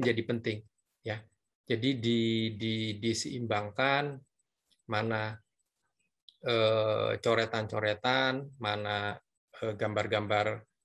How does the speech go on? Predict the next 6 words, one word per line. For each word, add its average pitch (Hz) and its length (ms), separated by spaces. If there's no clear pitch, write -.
skematik, 117 880
mana, 104 640
eh, 101 800
apa, - 260
gambar 98 320
teknis, 120 800